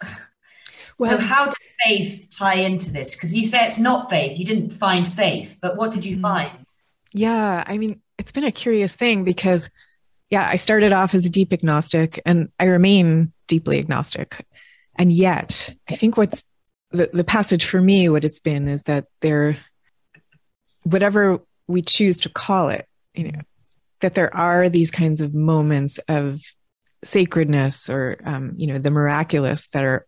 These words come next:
Speaker 2: all around us everywhere. And for me, you know, music kind of reached out and spoke to me about that truth.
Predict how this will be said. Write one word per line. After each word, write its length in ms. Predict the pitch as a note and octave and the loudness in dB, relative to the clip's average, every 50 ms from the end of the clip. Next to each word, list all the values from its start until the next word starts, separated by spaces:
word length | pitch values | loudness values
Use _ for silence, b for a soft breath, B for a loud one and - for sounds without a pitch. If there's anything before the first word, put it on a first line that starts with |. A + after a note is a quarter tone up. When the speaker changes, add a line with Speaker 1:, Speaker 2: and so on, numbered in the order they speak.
| _ - | _ -4
Speaker 2:
all 240 | - D3+ D3+ D3 C#3+ | 0 0 2 2 2
around 440 | C#3 C#3 C3+ C3+ C#3 D3 D3 D3 - | 2 0 0 2 2 0 0 0 -2
us 200 | - E3 - - - | -4 -4 -6 -4 -2
everywhere. 600 | E3 D#3 D#3 D#3 - - - - - - - F#3 B B B B B B - | 0 2 2 2 0 0 -2 -4 -4 -6 -6 -10 B B B B B B -4
And 380 | - E3 D3+ D3+ C#3+ C#3+ D3+ - | -2 -2 0 0 -2 -4 -4 -2
for 180 | - E3 D#3 | 0 0 2
me, 500 | D#3 E3+ F3+ F3 D#3+ D3+ D#3 D#3 D#3+ D#3+ - | 2 2 2 2 2 2 2 0 0 -2 -4
you 120 | D#3 D3 | -4 -4
know, 80 | B2+ C3 | -2 0
music 400 | C#3+ D#3 D#3+ E3 E3+ D#3+ D#3 - | 0 2 2 2 2 2 0 -2
kind 200 | - - D#3+ C#3+ | -2 -2 -2 -2
of 100 | C3+ C#3 | 0 0
reached 300 | C#3+ C#3 C3+ - - - | -2 -2 -2 -2 -2 -2
out 180 | C#3 C3+ C3+ C3+ | -2 0 0 -2
and 140 | B2+ B2+ | -4 -6
spoke 240 | - - D3+ C#3+ - | -2 -2 -2 0 0
to 120 | - - D3 | -2 -6 -6
me 260 | C3 B2+ - E3+ - - - | -6 -6 -6 -8 -8 -6 -6
about 340 | D#3+ C#3 B2+ - - - _ - | -4 -2 -2 -4 -6 -6 _ -6
that 160 | D3 B2+ - | -6 -2 -2
truth. 420 | - - A3 A3 F3 D#3+ - - | 0 2 4 4 4 4 2 -2